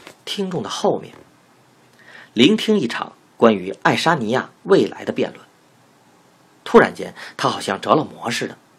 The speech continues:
冲动地跨越人群，来到讲坛前面，发表了一段慷慨激昂的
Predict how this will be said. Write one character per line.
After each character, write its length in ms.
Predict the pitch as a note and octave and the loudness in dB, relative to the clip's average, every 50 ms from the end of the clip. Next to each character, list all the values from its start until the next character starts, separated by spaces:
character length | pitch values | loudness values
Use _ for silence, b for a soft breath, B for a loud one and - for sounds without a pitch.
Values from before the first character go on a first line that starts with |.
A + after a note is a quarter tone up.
| _ _ _ b b b b b - | _ _ _ b b b b b -10
冲 240 | - - C4 B3+ A#3+ | 2 2 4 4 4
动 120 | A3 D#3+ A2 | 2 2 0
地 160 | - - - - | -4 -10 -14 -10
跨 240 | - - - - - | 2 4 4 4 4
越 100 | F#2+ - | 0 -8
人 200 | - - E2+ A#2+ | -10 -10 -8 -6
群， 240 | D3 - - F2 E2+ B B B B | -6 -6 -8 -10 -14 B B B B
来 160 | - F#2 G2+ - | -4 -4 -2 -2
到 160 | - - - | -4 -6 -8
讲 220 | - - - - - | -8 -10 -10 -10 -10
坛 320 | - - - G2 G2+ A#2 - - | -12 -12 -12 -12 -12 -16 -14 -10
前 280 | - - - - - - | -8 -8 -8 -8 -8 -10
面， 160 | G#2+ G2+ - _ _ _ _ B B B B B B B B | -10 -10 -10 _ _ _ _ B B B B B B B B
发 240 | B - - A3 G#3+ | B 2 4 4 6
表 140 | - - - | 6 2 -4
了 80 | - F#2 | -4 -6
一 60 | G2 | -2
段 260 | - - G#2 - - - _ - | 0 0 -2 -2 -4 -12 _ -8
慷 260 | - - G3 F#3 E3 | -6 -2 -2 -2 -2
慨 240 | D3+ - - - - | -2 -6 -8 -10 -8
激 200 | - - G3 G3 | -6 -4 0 0
昂 180 | D3+ - - F#2+ | 0 0 -2 -8
的 160 | - - | -12 -14